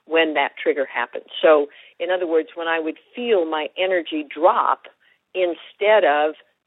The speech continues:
sitting on the couch and going into a conversation about, "Oh, God, no, here it comes again. Uh,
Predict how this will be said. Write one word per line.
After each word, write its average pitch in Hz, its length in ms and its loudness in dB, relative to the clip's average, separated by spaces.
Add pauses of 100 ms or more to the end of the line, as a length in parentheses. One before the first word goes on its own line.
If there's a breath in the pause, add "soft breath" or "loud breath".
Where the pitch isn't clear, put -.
(140)
sitting 208 200 -2
on 165 140 -8
the 160 60 -10
couch 208 360 -6
and 165 140 -10
going 180 240 -2
into 175 220 -4
a 165 60 0
conversation 175 680 -4
about, 156 340 -2
"Oh, 165 240 0
God, 160 300 2
no, 160 220 -4
here 170 220 0
it 165 140 -6
comes 202 260 -8
again. 139 380 0 (420 soft breath)
Uh, 151 420 0